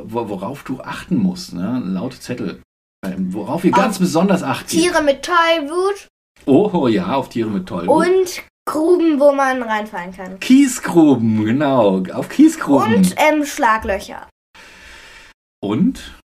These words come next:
Speaker 1: Strommasten. Das wären nämlich explizit die Gegenstände, <laughs> auf die geachtet wird, wenn man eine Wanderung macht. Und ich denk mir,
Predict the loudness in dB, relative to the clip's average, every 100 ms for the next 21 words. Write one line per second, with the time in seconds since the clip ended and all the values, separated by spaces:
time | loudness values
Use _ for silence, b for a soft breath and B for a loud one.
0 | _ -14 -6 0 2 2 -2 -10 -16 -8
1 | -8 -6 -4 -2 -2 -4 -4 -2 -4 0
2 | 0 0 0 0 0 -4 -2 2 2 2
3 | -2 0 0 0 -2 -4 -4 -4 -4 -6
4 | -6 -4 -6 -6 -4 -2 0 0 -2 0
5 | 0 -2 -2 0 2 0 0 0 0 -4
6 | -8 -4 -4 -4 -4 -2 -4